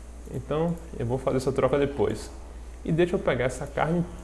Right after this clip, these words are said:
toda aqui. Vou pegar essa, esses alimentos, porque tem um pessoal ali que quer fazer a troca com isso. Então já deixa eu pegar tudo. Pera aí, acho que o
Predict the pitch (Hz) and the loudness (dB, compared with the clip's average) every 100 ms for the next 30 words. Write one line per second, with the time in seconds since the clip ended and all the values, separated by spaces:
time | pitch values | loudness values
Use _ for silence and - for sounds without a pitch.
0 | - 127 127 117 110 - 131 175 - - | 0 4 6 4 2 -2 -4 -4 -10 -12
1 | - - - - - - 113 110 117 113 | -14 -14 -14 -14 -14 -8 -4 2 4 6
2 | 110 110 123 113 120 117 117 117 127 165 | 4 4 2 2 4 6 6 4 2 0
3 | 170 - - - - - 117 117 131 139 | -2 -10 -12 -14 -12 -4 -2 0 0 2
4 | 131 127 135 110 110 110 120 - 139 202 | 2 4 4 2 2 0 -2 0 0 0
5 | - - - - 120 117 113 107 110 110 | -4 -12 -4 4 6 6 6 4 4 2
6 | 190 160 175 220 214 - - - - - | 0 2 2 0 -4 -8 -12 -12 -12 -14
7 | - - - 131 135 135 123 127 135 135 | -14 -12 -8 -2 0 2 2 2 2 2
8 | 143 - 117 107 113 - - - - - | 2 0 2 4 2 -4 -12 -14 -14 -14
9 | - - - - - - - - - - | -14 -14 -14 -14 -14 -14 -14 -14 -14 -12
10 | 139 151 180 196 202 202 208 180 - 180 | -6 -4 -2 0 0 0 0 0 0 0
11 | 151 | 0